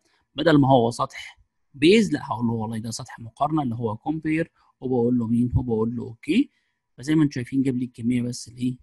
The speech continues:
اللي موجوده معايا فوق اللي هي حوالي كام؟ سبعتاشر ألف ميتين تمانية وسبعين. تمام كده؟ يبقى في المستخلصات الشهريه بضيف ال-، بضيف الاول خط الارض الطبيعيه والتصميمي عادي خالص، يبقى ب-، يعني بعمل الكميه الاجمالي،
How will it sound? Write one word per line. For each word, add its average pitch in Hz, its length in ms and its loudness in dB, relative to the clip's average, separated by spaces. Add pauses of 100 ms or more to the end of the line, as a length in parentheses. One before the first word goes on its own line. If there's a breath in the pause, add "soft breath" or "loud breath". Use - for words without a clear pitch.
اللي 120 120 -14
موجوده 113 320 -2
معايا 123 220 0
فوق 208 280 0
اللي 139 260 -2
هي 127 40 -4
حوالي 113 340 -12
كام؟ 113 260 -8 (200)
سبعتاشر 113 600 -10
ألف 110 220 -14
ميتين 107 260 -10
تمانية 104 240 -8
وسبعين. 101 340 -14 (440)
تمام 117 160 -4
كده؟ 196 300 0 (340 soft breath)
يبقى 110 100 -10
في 113 60 -6
المستخلصات 127 480 -2
الشهريه 170 480 2
بضيف 180 360 2
ال-، 120 580 -6
بضيف 127 280 -4
الاول 113 280 -6
خط - 220 -6
الارض 127 240 -14
الطبيعيه 123 480 -2
والتصميمي 120 600 0
عادي 113 220 -2
خالص، 185 360 -8
يبقى 107 140 -10
ب-، 117 220 -12
يعني 113 240 -2
بعمل 147 280 6
الكميه 123 420 0
الاجمالي، 185 600 0